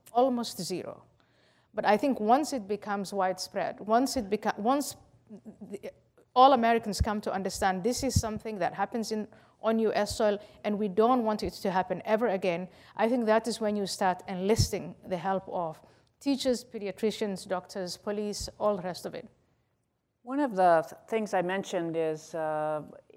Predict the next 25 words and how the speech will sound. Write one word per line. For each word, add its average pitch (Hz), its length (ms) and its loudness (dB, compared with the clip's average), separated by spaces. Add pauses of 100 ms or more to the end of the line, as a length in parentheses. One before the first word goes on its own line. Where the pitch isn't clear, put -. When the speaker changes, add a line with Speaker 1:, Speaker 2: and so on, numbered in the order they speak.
(140)
Speaker 2:
with 180 180 -8
human 208 240 -6
trafficking, 185 800 2 (260)
that 160 440 0
awareness 185 760 0 (220)
changes 190 600 -4
the 175 100 -2
perception 185 760 0
and 170 280 -4
the 165 80 -4
understanding 175 520 -6
that 151 100 -4
it's 143 160 -14
occurring. 190 440 -2 (680)
Uh, 180 480 6 (280)
and 190 400 -2
I 165 100 2
remember 196 540 0
a, 170 580 0 (120)
uh, 175 40 -16 (1040)
sheriff 180 520 8
of 165 120 4
a 156 440 6
Texas 233 400 0
county, 214 600 2